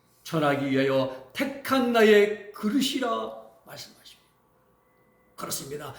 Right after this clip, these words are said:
주의 이름을 전하게 하기 위해서 우리를 불러주시고 택해 주셨다는 사실입니다.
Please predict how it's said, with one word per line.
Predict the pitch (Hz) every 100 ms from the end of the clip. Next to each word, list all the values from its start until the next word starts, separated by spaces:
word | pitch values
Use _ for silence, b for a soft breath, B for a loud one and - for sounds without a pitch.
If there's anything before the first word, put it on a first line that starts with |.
| B
주의 | - - 185 214 247
이름을 | 240 247 247 208
전하게 | 202 180 175 170
하기 | 165 160 156
위해서 | 147 131 - 139 135 - - -
우리를 | 147 131 127 123
불러주시고 | - 170 226 226 160 175 202 - - -
택해 | - 202 - 165 143 139
주셨다는 | - 151 - 135 131
사실입니다. | - 120 123 - - 101